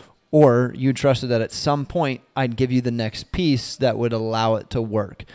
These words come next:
Now, that's not a conscious thought. That's not what Jack is thinking as he's doing this.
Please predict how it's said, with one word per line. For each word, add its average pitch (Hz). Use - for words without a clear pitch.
Now, 135
that's 135
not 156
a 143
conscious 143
thought. -
That's -
not 135
what 147
Jack 123
is 120
thinking 123
as 113
he's 107
doing 127
this. 98